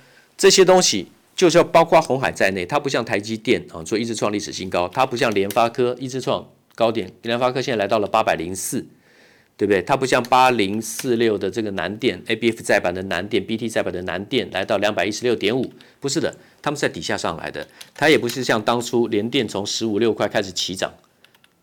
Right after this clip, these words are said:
到现在已经涨到四十六块，好像涨了不少了，不是的。鸿海就是在最低档起来的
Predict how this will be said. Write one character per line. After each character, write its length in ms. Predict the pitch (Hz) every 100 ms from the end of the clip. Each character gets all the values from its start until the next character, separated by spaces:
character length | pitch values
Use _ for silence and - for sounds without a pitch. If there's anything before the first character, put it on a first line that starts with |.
| -
到 100 | 123
现 160 | 123
在 140 | 120 98
已 20 |
经 140 | 107
涨 160 | 101 85
到 120 | 107
四 180 | 104 107
十 100 | 95
六 140 | 104
块， 200 | 92 85 76
好 100 | 92
像 120 | 110
涨 140 | 80
了 60 | 95
不 100 | 117
少 220 | - 71
了， 120 | 85 -
不 80 | 95
是 180 | -
的。 160 | 87 - _ _ - _
鸿 260 | - 139
海 140 | 131 101
就 100 | 104
是 100 | 107
在 120 | 92
最 140 | 104
低 120 | 90
档 180 | 82 78
起 180 | 87 73
来 140 | 57
的 120 | 76